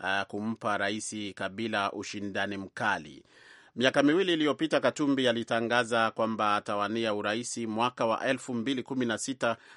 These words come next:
eh, kabla ya uchaguzi huo kuahirishwa,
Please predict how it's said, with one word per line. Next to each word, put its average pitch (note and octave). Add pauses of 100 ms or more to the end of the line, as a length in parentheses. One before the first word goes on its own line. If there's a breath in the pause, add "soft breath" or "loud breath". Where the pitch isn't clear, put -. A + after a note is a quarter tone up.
(140 loud breath)
eh, G#2+
kabla B2
ya G#2+
uchaguzi A2
huo A#2
kuahirishwa, G#2